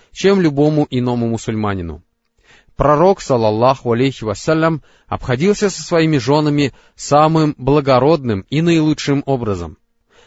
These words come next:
А сами они отличались достоинством, нетребовательностью, терпением и смирением, и являлись прекрасными женами,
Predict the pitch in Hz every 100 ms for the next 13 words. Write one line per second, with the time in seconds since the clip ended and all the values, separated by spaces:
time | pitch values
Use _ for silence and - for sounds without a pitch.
0 | - 117 117 156 165 175 185 185 170 165
1 | 175 170 151 - 139 - - 139 139 135
2 | 143 147 135 - 170 - 151 156 147 147
3 | 151 147 143 - 147 139 _ 151 143 -
4 | 139 143 143 143 135 147 151 - 143 135
5 | 127 120 101 80 95 _ _ _ 135 151
6 | 156 175 175 160 - - - 165 - 160
7 | 165 - 139 123 107 151 139 110 82